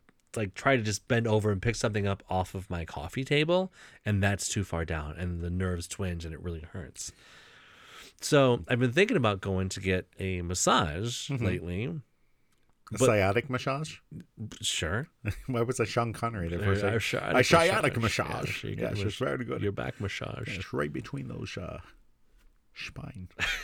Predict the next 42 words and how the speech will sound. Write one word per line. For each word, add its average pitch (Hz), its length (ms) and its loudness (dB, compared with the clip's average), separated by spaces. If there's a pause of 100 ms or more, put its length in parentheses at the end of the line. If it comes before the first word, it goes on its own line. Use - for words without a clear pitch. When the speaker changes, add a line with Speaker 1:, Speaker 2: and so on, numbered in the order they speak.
(260)
Speaker 1:
<laughs> 123 120 -2 (500)
So 165 520 6 (340)
back 175 380 4
when 185 100 4
I 156 80 4
lived 127 240 4
in 104 160 2
Georgia, 82 420 -4
this 90 160 -4
is 85 140 -6
a 78 80 -6
story. 71 400 -10 (100)
Speaker 2:
Uh-huh. 107 220 0 (640)
Speaker 1:
There 120 140 0
was 101 100 0
this, 107 220 -2
uh, 95 260 2
massage 139 520 2
place 104 260 2
that - 60 -2
was - 120 -6
around 90 200 -2
the 90 60 -6
corner 85 280 -6
from - 180 -16
us. - 260 -12
It - 60 -6
was 101 220 2
Speaker 2:
Mm. 95 40 -10 (220)
Speaker 1:
one 120 220 0
of 143 160 0
those 87 420 -2 (220)
Asian 107 340 0
massage - 420 -10
places. - 480 -12
Speaker 2:
Ah. 117 280 4
Speaker 1:
But 101 300 4 (480)
before 127 300 2
you 135 140 4
cast 123 380 2
judgment, 175 560 4 (280)
Speaker 2:
I 80 100 -12